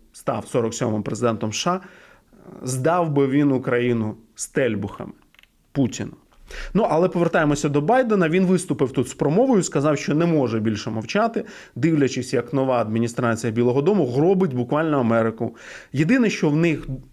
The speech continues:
добре виходить, каже Байден, це ламати, це про команду Трампа, але будувати цей хлопець не вміє.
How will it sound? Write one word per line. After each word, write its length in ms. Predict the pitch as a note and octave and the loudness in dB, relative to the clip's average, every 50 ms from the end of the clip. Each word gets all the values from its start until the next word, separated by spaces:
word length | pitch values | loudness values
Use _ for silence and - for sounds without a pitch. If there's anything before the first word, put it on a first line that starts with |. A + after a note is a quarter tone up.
| - _ - | -20 _ -10
добре 420 | C#3 B2+ D#3+ E3 D3 B2+ B2 B2 | -2 0 2 2 2 2 2 2
виходить, 500 | A#2 A#2 B2+ - - C4+ D4+ B3+ A#3 - | 2 2 2 2 2 2 2 2 0 -2
каже 280 | - - F#3+ D#3+ - E3+ | -2 -2 -2 0 0 0
Байден, 440 | D3+ D3 D#3 D#3 D3 C#3 C3+ B2+ B2 | 0 2 2 2 2 2 0 0 0
це 200 | B2+ - D#3+ C#3 | 0 0 2 2
ламати, 720 | B2+ B2 A#2 A#2 A#2 B2 C#3+ F3+ A3+ A3+ A3+ - B3+ C4 - _ _ _ _ _ - - - | 4 4 2 2 2 0 0 0 0 -2 -4 -6 -8 -8 -10 _ _ _ _ _ -20 -20 -14
це 120 | - - | -12 -10
про 160 | - - C#3 B2 | -8 -8 -8 -8
команду 480 | - - C3 C3+ C3 B2+ B2+ C3 C3 | -6 -4 -2 -2 0 -2 -2 -4 -6
Трампа, 440 | B2+ - C#3 B2 A#2 - - - A3+ G#3 _ _ - - - - | -6 -6 -6 -6 -6 -6 -8 -12 -16 -20 _ _ -20 -20 -10 -4
але 240 | - D#3 E3+ E3+ D#3+ | -2 2 2 2 2
будувати 760 | C#3 C3+ D3+ D3 C#3+ C#3+ D3 F3+ A#3 B3+ C4+ C4 - C4 A3+ | 2 0 0 2 2 2 2 2 2 2 0 -2 -2 -4 -4
цей 340 | - - - - G#3+ A#3+ G#3+ | -6 -4 -2 0 0 0 0
хлопець 560 | A3+ - D#3 F#3 G3+ - F#3 D#3+ D#3 - - | 0 0 0 0 2 0 -2 -2 -2 -4 -4
не 180 | C3 B2+ D3 E3 | 0 2 2 2
вміє. 540 | D#3 C#3 B2+ B2 A#2+ A2+ A2 A2 G#2+ A2+ | 2 2 2 2 2 2 2 2 0 -2